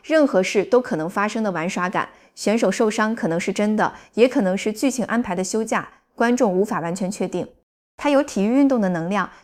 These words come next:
却靠参与者合作完成最佳演出，所以鲁宾把它比作芭蕾。胜负不是全部，协作、悬念和真假边界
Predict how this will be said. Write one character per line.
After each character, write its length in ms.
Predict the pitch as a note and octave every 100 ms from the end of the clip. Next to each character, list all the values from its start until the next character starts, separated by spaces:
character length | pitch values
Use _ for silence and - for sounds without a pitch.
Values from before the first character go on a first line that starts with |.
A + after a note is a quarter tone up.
| -
却 180 | C#4 C4
靠 160 | A#3
参 260 | A#3 D4 D#4
与 80 | B3
者 240 | F3+ A#2 -
合 280 | - - F#3
作 220 | G3+ C#4
完 220 | G3+ E3+ G3+
成 260 | F3+ F3+ -
最 160 | - A#3
佳 160 | A3
演 200 | G#3+ -
出， 320 | - F#3+ F#3 - _
所 200 | - -
以 100 | A3
鲁 160 | A#3 F3
宾 200 | F#3 G3+
把 120 | C#3
它 100 | F#3
比 160 | G3+ D3+
作 140 | E3+
芭 180 | F3+ G3
蕾。 340 | F3+ D3 - _ _ _
胜 300 | - - B3+
负 160 | A3+ A3
不 140 | G#3
是 100 | F#3+
全 300 | G#3+ F#3 D#3+
部， 240 | F#3 F3+ - - _
协 300 | - G3 F#3
作、 320 | A#3 B3 - -
悬 340 | - - E3+ G3+
念 240 | B3 G3 - -
和 160 | G3+
真 200 | G3+ D4+
假 140 | D#4 D3
边 220 | G3 G#3
界 240 | G3+ -